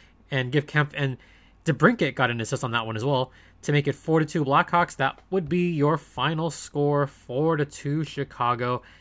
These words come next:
and that sends the Ducks to another loss, another tally on the loss column, and inching ever so closer to getting the most chances to get that number one draft pick.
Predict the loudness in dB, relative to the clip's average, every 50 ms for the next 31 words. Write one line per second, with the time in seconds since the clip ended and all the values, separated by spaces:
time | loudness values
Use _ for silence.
0 | -20 _ _ _ _ -10 -6 -4 -2 -2 -2 -4 -4 -4 -4 -4 -4 -4 -6 -4
1 | -4 -4 -4 -4 -2 -2 -4 -4 -6 -12 -14 -14 -12 -10 -6 -6 -4 -4 -6 -6
2 | -8 -12 _ -8 -6 -6 -6 -4 -4 -2 0 0 0 0 0 0 -2 -6 -14 -20
3 | -20 -20 -20 -16 -10 -6 -2 0 2 2 2 0 -2 -6 -10 -10 -12 -16 -20 _
4 | -20 -20 -12 -6 -6 -4 0 0 2 2 2 0 0 -2 0 2 2 2 2 0
5 | -2 -4 -2 -2 -2 -2 0 2 4 6 6 6 4 2 0 2 2 4 4 4
6 | 2 2 0 -6 -10 _ _ -20 -20 _ -20 -20 _ _ -6 -2 -2 0 -2 -2
7 | -6 -8 -4 -4 -4 -2 -2 -4 -4 -2 2 2 2 4 4 2 0 0 -4 -4
8 | -4 0 2 2 2 2 0 0 0 -2 -2 -6 -12 -20 -20 -20 -20 -20 -20 -14
9 | -8 -6 -6 -4 0 2 2 2 2 2 0 -2 -4 -6 -6 -6 -4 0 0 2
10 | 0 0 -2 -10 -10 -6 -4 -2 -2 -2 -2 -2 -2 -2 -4 -4 -4 -4 -2 -2
11 | -2 -2 -2 -4 -6 -4 -4 -4 -4 -4 -4 -4 -4 -4 -4 -4 -4 -6 -6 -6
12 | -6 -8 -10